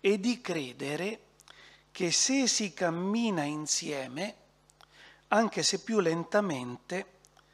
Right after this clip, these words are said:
si può più sicuramente trovare la strada buona.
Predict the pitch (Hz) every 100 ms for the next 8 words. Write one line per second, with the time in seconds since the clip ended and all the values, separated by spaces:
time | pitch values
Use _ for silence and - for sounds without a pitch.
0 | _ - _ - 214 185 208 175 - -
1 | 226 214 - - 214 220 233 226 160 135
2 | 151 165 175 156 147 151 147 - 151 147
3 | 139 123 110 123